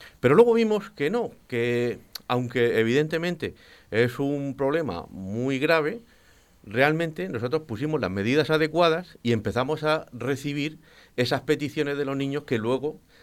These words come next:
se han podido cumplir y repartir, por supuesto.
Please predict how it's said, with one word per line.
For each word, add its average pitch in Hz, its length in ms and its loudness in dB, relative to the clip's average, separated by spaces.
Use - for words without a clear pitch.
se - 140 -4
han 110 100 -2
podido 117 340 -2
cumplir 147 460 -2
y 104 100 -2
repartir, 87 420 -8
por 87 160 -8
supuesto. 87 420 -8